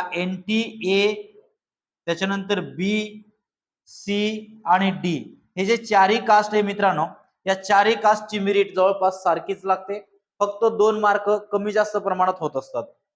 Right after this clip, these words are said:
त्यामुळे कदाचित हे सारखीच मेरिट लागू शकते. तर यांचं जर एक आपण अंदाजित कट ऑफ बघितलं मित्रांनो, हे सुद्धा जवळपास अडोतीस ते चाळीसच्या दरम्यान जाऊ शकतात किंवा चाळीस पेक्षा सुद्धा एक्केचाळीस पर्यंत सुद्धा या ठिकाणी पोहोचू शकतात,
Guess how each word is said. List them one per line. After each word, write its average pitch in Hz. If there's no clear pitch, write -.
त्यामुळे 196
कदाचित 214
हे 220
सारखीच 196
मेरिट 196
लागू 180
शकते. 185
तर 190
यांचं 196
जर 240
एक 226
आपण 208
अंदाजित 208
कट 214
ऑफ 214
बघितलं 208
मित्रांनो, 196
हे 208
सुद्धा 185
जवळपास 196
अडोतीस 220
ते 220
चाळीसच्या 208
दरम्यान 185
जाऊ 156
शकतात 123
किंवा 220
चाळीस 220
पेक्षा 214
सुद्धा 185
एक्केचाळीस 208
पर्यंत 202
सुद्धा 196
या 202
ठिकाणी 185
पोहोचू 180
शकतात, 196